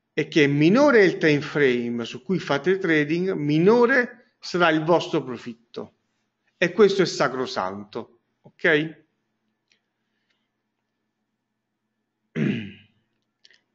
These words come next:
E poi spiega una parte molto interessante.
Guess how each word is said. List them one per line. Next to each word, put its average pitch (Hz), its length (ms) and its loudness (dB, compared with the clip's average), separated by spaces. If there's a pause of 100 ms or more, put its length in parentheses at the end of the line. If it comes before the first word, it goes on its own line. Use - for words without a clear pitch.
(340)
E 151 120 4
poi 190 240 4
spiega 113 840 -2 (1800)
una 143 220 -4
parte 165 360 2
molto 151 300 -2
interessante. 131 1300 -4